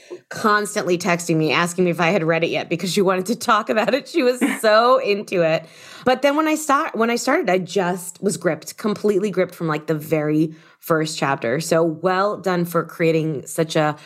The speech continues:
Speaker 1: propulsive narrative and a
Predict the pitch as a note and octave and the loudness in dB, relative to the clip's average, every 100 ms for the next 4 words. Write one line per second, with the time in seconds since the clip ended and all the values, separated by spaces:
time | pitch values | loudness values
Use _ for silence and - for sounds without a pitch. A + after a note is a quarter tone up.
0 | - - - C#3 - E3+ E3 F3 E3 D#3 | -20 -4 -4 -2 -2 0 2 0 0 -2
1 | D3+ D#3 D#3 E3+ D#3 C3+ C#3 - D3+ D3+ | -2 0 2 2 0 -2 -4 -4 -2 0
2 | C#3+ C3+ | 0 -2